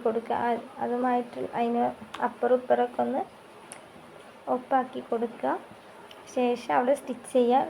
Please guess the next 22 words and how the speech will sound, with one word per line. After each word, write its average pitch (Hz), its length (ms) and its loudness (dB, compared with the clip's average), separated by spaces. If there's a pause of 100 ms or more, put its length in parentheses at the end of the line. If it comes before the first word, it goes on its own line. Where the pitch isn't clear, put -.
(120)
അതിൻ്റെ 240 260 2 (100)
അതുപോലെ 247 460 2
തന്നെ 294 180 0 (160)
ഇതിൻ്റെ 240 360 0
ഈ - 20 0 (120)
ഭാഗവും 247 460 2 (480)
തുമ്പുകളൊക്കെ 254 600 6
ഒന്ന് 247 200 2
ഉള്ളിലോട്ട് 233 480 4 (100)
മടക്കിയതിന് 240 500 2 (100)
ശേഷം 240 380 2
അവിടെ 226 240 2
സ്റ്റിച്ച് 233 360 -4
ഇട്ട് 220 220 -2
കൊടുക്കുക. 233 400 2 (100)
ഞാൻ 233 220 0
ആ - 20 0 (280)
സ്റ്റിച്ച് - 420 -6
ഇട്ട് 247 240 -6
കൊടുത്തിട്ടുണ്ട്. 240 760 2 (560)
ഇനി 302 160 4
നമുക്ക് 311 220 4